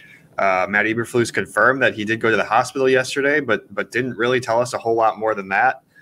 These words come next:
Um, I, I imagine we'll, we'll probably find out some more, uh, Monday afternoon when, when Eberflus talks again. And hopefully Tevin's, uh, uh, doing okay.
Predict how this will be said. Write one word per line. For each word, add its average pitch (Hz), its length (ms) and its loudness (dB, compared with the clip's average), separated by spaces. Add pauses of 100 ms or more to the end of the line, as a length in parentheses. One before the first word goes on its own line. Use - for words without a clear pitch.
(360)
Um, 98 420 0
I, 101 240 0
I 110 140 0
imagine 107 520 -2
we'll, 113 240 -2
we'll 107 120 -2
probably 110 340 -2
find 110 240 -2
out 107 160 -2
some 104 140 -8
more, 104 560 -2
uh, 90 200 0
Monday 101 280 0
afternoon 101 480 -4
when, 101 160 -4
when 101 160 -6
Eberflus 101 480 -6
talks 95 260 -2
again. 104 460 -2 (800)
And 110 100 -2
hopefully 117 400 0
Tevin's, 113 460 0
uh, 101 280 4
uh, 101 200 2
doing 107 320 -2
okay. 104 420 -2